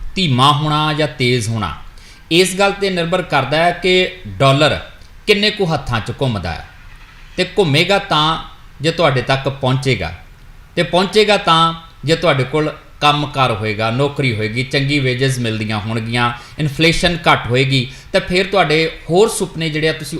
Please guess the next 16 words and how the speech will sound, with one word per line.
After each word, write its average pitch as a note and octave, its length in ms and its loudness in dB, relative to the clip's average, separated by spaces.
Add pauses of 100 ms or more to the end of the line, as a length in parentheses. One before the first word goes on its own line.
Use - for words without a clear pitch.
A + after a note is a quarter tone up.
ਉਹਨਾਂ E3 160 -4
ਨੂੰ E3+ 100 -6
ਪੂਰਾ B2 280 -2
ਕਰਨ A#2 260 -2
ਵੱਲ A2 180 -2
ਵਧਦੇ A2 280 -2
ਹੋ, D#3 80 -2
ਜਿਹਦੇ F3+ 200 2
ਵਿੱਚ F#3+ 180 0
ਸਭ G3 200 -2
ਤੋਂ A3 240 0
ਵੱਡਾ C#3 280 2
ਤੇ D3 140 -2
ਪਹਿਲਾ E3 300 -2
ਸੁਪਨਾ C3+ 360 -2
ਹੁੰਦਾ C3 460 0